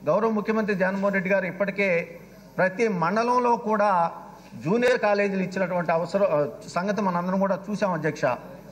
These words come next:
అదేవిధంగా సబ్జెక్టు టీచర్స్ ఇవాళ అవసరమైనటువంటి పరిస్థితి మనకు కనపడతా ఉంది. అదేవిధంగా ఎస్సీఏలు కానివ్వండి, స్కూల్ అసిస్టెంట్లు కానివ్వండి, స్కూలు, ఆ, ఎస్జీటీలు కానివ్వండి,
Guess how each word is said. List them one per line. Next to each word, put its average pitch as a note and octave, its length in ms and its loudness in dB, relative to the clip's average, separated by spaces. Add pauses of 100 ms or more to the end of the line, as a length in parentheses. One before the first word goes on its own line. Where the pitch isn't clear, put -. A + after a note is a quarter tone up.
(640)
అదేవిధంగా A3 880 2
సబ్జెక్టు E3+ 560 -2
టీచర్స్ A#3+ 640 -2
ఇవాళ F#3+ 480 2 (380)
అవసరమైనటువంటి F#3 720 0
పరిస్థితి F3 680 -2 (360)
మనకు E3 220 -4
కనపడతా E3 480 0
ఉంది. C3+ 420 -4 (380)
అదేవిధంగా G#3+ 500 2
ఎస్సీఏలు G3+ 520 2
కానివ్వండి, G#3+ 720 2
స్కూల్ G#3 300 0
అసిస్టెంట్లు G#3 480 0
కానివ్వండి, G#3+ 540 0
స్కూలు, G#3 500 2 (360)
ఆ, D3 80 4
ఎస్జీటీలు G3 560 0
కానివ్వండి, G#3 760 0